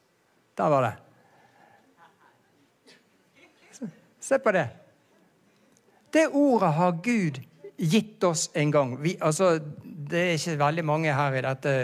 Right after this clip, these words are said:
lokalet som har reist så mye, så er det, sier for meg. Og en gang for lenge siden så fikk vi det ordet der.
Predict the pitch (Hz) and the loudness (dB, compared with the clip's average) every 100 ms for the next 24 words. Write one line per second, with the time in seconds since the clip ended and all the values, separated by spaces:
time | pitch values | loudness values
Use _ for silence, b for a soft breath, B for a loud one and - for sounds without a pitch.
0 | 120 131 123 143 127 117 127 127 131 117 | -2 -6 -2 0 0 -4 -4 -2 -2 -2
1 | - 123 120 120 123 120 107 113 113 113 | -6 -6 -8 -6 -4 -4 -6 -8 -8 -8
2 | 107 110 b b b b b b b b | -10 -12 b b b b b b b b
3 | b b b b b b b _ _ _ | b b b b b b b _ _ _
4 | 180 190 196 - - _ _ _ _ - | 2 2 2 -8 -20 _ _ _ _ -2
5 | 240 220 208 180 185 185 214 226 165 175 | 0 2 0 0 0 2 0 -2 -2 0
6 | 180 170 170 - 185 - 147 151 156 156 | 0 -2 -6 -6 -8 -6 -4 0 0 0
7 | 135 127 107 101 | -4 -4 -8 -12